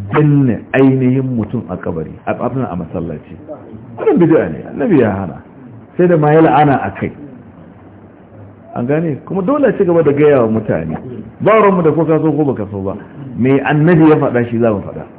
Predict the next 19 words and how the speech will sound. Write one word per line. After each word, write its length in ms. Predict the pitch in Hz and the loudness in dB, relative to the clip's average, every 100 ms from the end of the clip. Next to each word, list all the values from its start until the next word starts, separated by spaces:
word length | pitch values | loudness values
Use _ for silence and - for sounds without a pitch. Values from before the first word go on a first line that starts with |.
| - - - - | -20 -20 -12 -4
Dan 140 | 180 | 0
ba 100 | 185 | 0
ta 100 | 147 | 0
kai 140 | 135 143 | -2 -2
muke 280 | 143 113 | -4 -8
ba. 80 | 87 - - - - - - - - - | -14 -16 -20 -20 -20 -20 -20 -20 -18 -6
Arabtun 480 | 110 160 170 190 180 - 123 147 | -4 -4 -4 -8 -8 -10 -8 -4
bid'a 440 | 233 262 160 104 | -2 -2 -2 -4
ne. 120 | 80 71 - - - | -6 -12 -20 -20 -12
Duk 120 | 269 | -8
wanda 300 | 285 254 - | -4 -4 -4
aka 180 | 156 156 | -6 -6
yi 80 | 139 | -6
masa 220 | 127 117 | -4 0
yadda 340 | 135 127 104 101 - - - - | 0 2 -2 -6 -14 -20 -10 -4
ya 140 | 143 | -2
saba 220 | 165 143 | 0 -2
ma 160 | 120 90 | -4 -6
Annabi. 240 | 87 80 | -8 -12